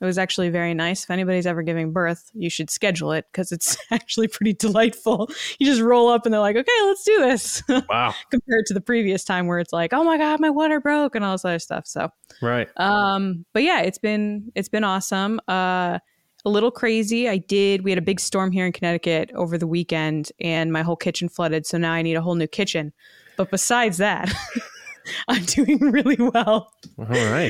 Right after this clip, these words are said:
Speaker 1: And just
Speaker 2: Well,
Speaker 1: enjoying the holidays, which is my favorite time of year.
Speaker 2: we are glad to have you back. And not to one up you, Lacey,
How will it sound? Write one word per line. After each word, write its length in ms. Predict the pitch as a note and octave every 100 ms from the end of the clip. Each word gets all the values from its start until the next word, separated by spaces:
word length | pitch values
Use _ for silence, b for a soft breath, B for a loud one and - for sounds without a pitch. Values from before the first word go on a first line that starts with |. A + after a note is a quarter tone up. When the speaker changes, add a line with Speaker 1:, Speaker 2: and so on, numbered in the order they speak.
| -
Speaker 1:
And 120 | C4+ C#4
just 20 | B3
Speaker 2:
Well, 120 | A#3 -
Speaker 1:
enjoying 880 | A3 A3 G3+ G#3 G3 F#3+ F#3 F3+ F#3 -
the 160 | F#3
holidays, 800 | F#3 F3 E3+ - E3+ - G3+ -
which 240 | F#3 E3+ F#3
is 160 | E3+
my 140 | F#3 E3+
favorite 380 | E3+ D3+ D3+ -
time 340 | - - -
of 140 | - E3
year. 140 | -
Speaker 2:
we 40 | C3+
are 120 | C3+
glad 300 | C3 C3+ C3
to 40 |
have 160 | C3 C3+
you 80 | B2+
back. 300 | A2 A#2+ A2+
And 140 | D3 C#3+
not 220 | A3 -
to 80 | F#3+
one 240 | C#3 C3+
up 180 | D3 C3+
you, 140 | A#2+
Lacey, 560 | A2 G#2+ - G2+ G#2+